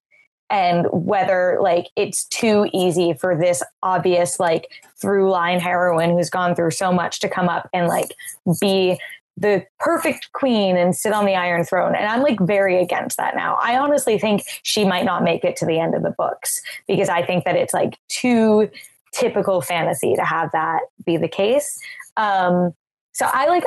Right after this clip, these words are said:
I jumped the gun a little bit with this episode 'cause I was like, "It's starting to happen. Like, this is my favorite plot line." And I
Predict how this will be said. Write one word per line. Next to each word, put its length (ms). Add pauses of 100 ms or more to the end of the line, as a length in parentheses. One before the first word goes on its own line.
I 140
jumped 340
the 60
gun 220
a 80
little 200
bit 120
with 140
this 180
episode 400
'cause 120
I 80
was 80
like, 100
"It's 160
starting 440
to 60
happen. 540
Like, 180
this 200
is 120
my 160
favorite 340
plot 260
line." 260
And 100
I 180